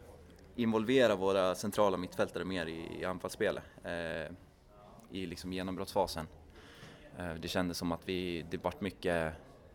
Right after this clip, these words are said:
mycket liksom längre bollar eller via kanterna idag, eh, och där har vi liksom mer att hämta om vi kan ha ett ännu bättre varierat anfallsspel.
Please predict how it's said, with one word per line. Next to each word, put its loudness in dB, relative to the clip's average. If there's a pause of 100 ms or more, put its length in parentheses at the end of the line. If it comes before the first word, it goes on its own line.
(480)
mycket -4
liksom -4
längre -2
bollar -2
eller -4
via -2
kanterna -2
idag, 0 (200)
eh, -6
och -6
där 6
har 2
vi -4
liksom -8
mer -2
att -4
hämta -2
om -2
vi -10
kan -10
ha -8
ett -12
ännu -2
bättre -6
varierat -2
anfallsspel. -8